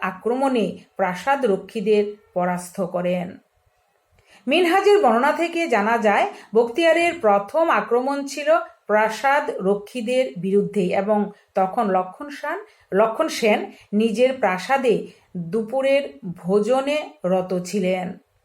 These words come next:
স্বর্ণ ও রৌপ্য নির্মিত পাত্রে তাকে আহার পরিবেশন করা হয়েছিল এবং এই আকস্মিক ঘটনায় তিনি বিভ্রান্ত হয়ে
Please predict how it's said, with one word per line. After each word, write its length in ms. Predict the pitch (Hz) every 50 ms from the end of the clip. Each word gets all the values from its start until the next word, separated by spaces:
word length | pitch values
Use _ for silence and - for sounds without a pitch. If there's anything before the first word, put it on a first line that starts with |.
| _ _ _ _
স্বর্ণ 560 | - - - 214 208 226 240 247 269 285 294 294 -
ও 180 | 226 220 208
রৌপ্য 400 | 185 180 190 190 190 - - -
নির্মিত 600 | 220 226 226 202 180 180 180 185 202 208 208 214
পাত্রে 520 | 240 226 233 - 165 170 175 - 196 196 190
তাকে 260 | 190 190 185 196 190
আহার 300 | 175 156 165 180 202 196
পরিবেশন 580 | 196 - 180 175 175 175 196 196 - 208 202 196
করা 240 | - 196 196 196
হয়েছিল 540 | 196 196 180 180 180 - 190 175 175 170 156 - -
এবং 320 | 180 180 185 180 180 180 180 - - - -
এই 100 | - 214
আকস্মিক 600 | 220 214 - - - 320 339 330 - - 403 -
ঘটনায় 480 | 202 208 196 196 247 247 247 214 185 - - - - - -
তিনি 160 | - 294 302
বিভ্রান্ত 640 | 262 214 254 254 226 202 208 269 320 339 359 - 403
হয়ে 520 | 370 269 226 233 247 240 202 180 - -